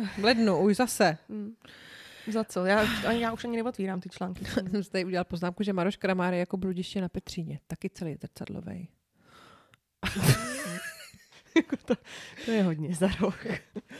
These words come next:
Speaker 1: Maroš Kramár, šedesát dva, už se do další svatby nehrne. Více než po dvaceti letech manželství se loni rozvedl a našel si novou přítelkyni. Ta má ale zřejmě smůlu. Jo.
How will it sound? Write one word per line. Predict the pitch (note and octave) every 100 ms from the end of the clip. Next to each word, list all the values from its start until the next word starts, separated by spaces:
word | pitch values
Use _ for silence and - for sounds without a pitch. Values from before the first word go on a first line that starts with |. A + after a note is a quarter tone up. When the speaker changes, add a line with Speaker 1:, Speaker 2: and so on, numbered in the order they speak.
| - - - - - - _ _
Speaker 1:
Maroš | G3+ G#3 D#4+ - -
Kramár, | G#3+ F#3+ F3 D3 E3 - -
šedesát | - G3+ - F3 C#3+ -
dva, | D3+ D#3 F#3+ _ _ _ _
už | C#4 -
se | E4+
do | B3
další | G#3+ A3+ -
svatby | B3+ G#3 G3 A3
nehrne. | G#3+ A3+ B3+ D3 - _ _ - - - -
Více | G3 G#3+ C#4+
než | D4+
po | -
dvaceti | G#3+ B3+ C4 C#4
letech | F#3+ B3 -
manželství | F3 E3+ F3+ - G3
se | -
loni | A3 G3 D#3+
rozvedl | D3+ E3 F#3+ G3+
a | -
našel | F3+ F3 F#3
si | -
novou | F3+ E3
přítelkyni. | E3 F#3 - F3+ E3+ D3 D3 _ _ -
Ta | F3
má | B3+ D4+ D#4+
ale | A#3 G3+ A#3
zřejmě | A3 G3 F#3 G3
smůlu. | - G#3+ G3+ F3 - - _ _ _
Jo. | - C3